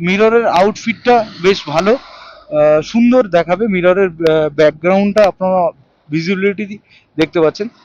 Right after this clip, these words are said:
দুদিকেই। আহ, মনোরম পরিবেশ, ভালো লাগছে চালাতে, আমারও ভালো লাগছে চালাতে। আপনাদের সাথে রাইড রিভিউ শেয়ার করতে করতে আমারও গাড়িটার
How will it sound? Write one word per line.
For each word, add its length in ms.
দুদিকেই। 380
আহ, 200
মনোরম 480
পরিবেশ, 680
ভালো 260
লাগছে 400
চালাতে, 420
আমারও 300
ভালো 240
লাগছে 300
চালাতে। 540
আপনাদের 380
সাথে 240
রাইড 380
রিভিউ 280
শেয়ার 280
করতে 300
করতে 260
আমারও 300
গাড়িটার 400